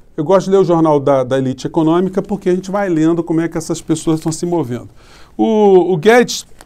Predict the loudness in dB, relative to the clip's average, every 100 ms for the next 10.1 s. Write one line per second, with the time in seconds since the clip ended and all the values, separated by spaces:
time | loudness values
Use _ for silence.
0 | -6 -2 -2 2 2 4 0 2 4 4
1 | 4 2 0 0 0 0 -2 -2 -6 0
2 | 0 0 -2 -4 -2 -2 -4 -10 -8 -8
3 | -8 -8 -10 -6 -4 -4 -4 -4 -4 -6
4 | -6 -6 -6 -8 -16 -16 -20 -16 -12 -8
5 | -10 -4 -4 -2 -6 -6 -10 -16 -20 -20
6 | -20 -20 -16 -10 -4 -4 -2 2 2 2
7 | 2 2 2 0 0 -2 -2 -2 -2 -4
8 | -4 -4 -4 -6 -2 -2 0 -4 -4 -6
9 | -4 -2 -2 0 -2 -2 -4 -6 -8 -10
10 | -18